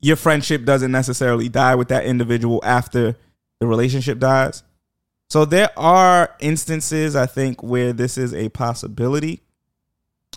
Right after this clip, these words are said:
What it sounds like here, though, is two friends, um, knew this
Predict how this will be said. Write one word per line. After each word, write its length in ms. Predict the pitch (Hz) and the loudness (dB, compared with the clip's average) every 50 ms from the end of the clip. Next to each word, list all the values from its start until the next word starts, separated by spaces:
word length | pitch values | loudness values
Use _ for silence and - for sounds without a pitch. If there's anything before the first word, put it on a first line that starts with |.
| - - _ _ _ _ | -20 -20 _ _ _ _
What 160 | - 135 143 147 | 0 2 2 2
it 40 | 151 | 2
sounds 360 | - 196 214 240 254 233 202 | 2 2 2 2 2 2 2
like 220 | 180 156 139 139 | 2 2 2 2
here, 260 | 143 160 175 180 170 160 | 2 2 2 4 2 2
though, 360 | 135 135 131 123 120 117 - - | 2 2 2 4 2 0 -2 -2
is 680 | 104 120 120 117 120 120 117 113 117 113 - - - _ _ _ _ _ _ _ _ _ _ _ _ _ _ _ _ _ _ _ _ _ _ _ _ _ _ _ - | -2 0 0 0 0 -2 -4 -4 -6 -8 -12 -16 -20 _ _ _ _ _ _ _ _ _ _ _ _ _ _ _ _ _ _ _ _ _ _ _ _ _ _ _ -6
two 200 | - 190 190 185 | -4 -2 -2 -2
friends, 580 | - - 180 160 156 151 160 185 - - - _ _ _ _ _ _ _ _ _ _ _ _ _ _ _ _ _ _ _ _ _ _ _ _ _ _ _ _ _ - | -2 -2 0 0 0 0 -4 -6 -10 -14 -18 _ _ _ _ _ _ _ _ _ _ _ _ _ _ _ _ _ _ _ _ _ _ _ _ _ _ _ _ _ -6
um, 640 | 107 120 117 113 110 110 98 90 73 62 - - - _ _ _ _ _ _ _ _ _ _ _ _ _ _ _ _ _ _ _ _ _ _ _ _ _ _ _ _ _ _ _ _ _ _ _ _ _ _ _ _ _ _ _ _ _ _ _ _ _ _ _ _ _ _ _ _ _ _ _ - | -4 -2 -2 -2 -2 -4 -6 -8 -10 -12 -14 -16 -20 _ _ _ _ _ _ _ _ _ _ _ _ _ _ _ _ _ _ _ _ _ _ _ _ _ _ _ _ _ _ _ _ _ _ _ _ _ _ _ _ _ _ _ _ _ _ _ _ _ _ _ _ _ _ _ _ _ _ _ -10
knew 420 | 120 135 143 147 151 160 165 160 | -6 -4 -2 0 0 0 0 0
this 420 | 151 156 160 165 160 - - - | -2 -2 -2 -2 -2 -6 -8 -10